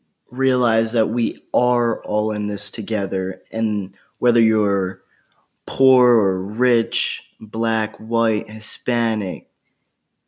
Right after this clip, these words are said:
Asian, whatever the case may be, we are all in this together. This is something that we need to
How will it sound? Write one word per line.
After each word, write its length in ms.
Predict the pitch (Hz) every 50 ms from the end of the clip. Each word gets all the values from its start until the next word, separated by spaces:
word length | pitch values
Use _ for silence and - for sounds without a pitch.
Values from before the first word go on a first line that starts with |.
| _ _ _
Asian, 680 | 113 127 131 123 120 117 110 98 98 92 85 76 78 87
whatever 480 | - 107 123 139 143 143 147 139 139
the 100 | 123 113
case 300 | - - 117 110 107 -
may 160 | 110 107 104
be, 300 | 101 104 101 98 98 98 - _ _ _ - _ _ _ _ _ _ _
we 220 | - 131 127 131 -
are 300 | 123 127 123 123 127 117
all 240 | - 98 107 110 110
in 100 | 107 110
this 200 | 104 101 - -
together. 300 | - - 110 107 110 107
This 120 | 107 104
is 100 | 104 101
something 320 | - 120 110 104 113 113 110
that 160 | 107 101 -
we 120 | 110 110
need 400 | 107 107 107 107 104 104 95 95
to 460 | - - - 110 104 101 98 98 87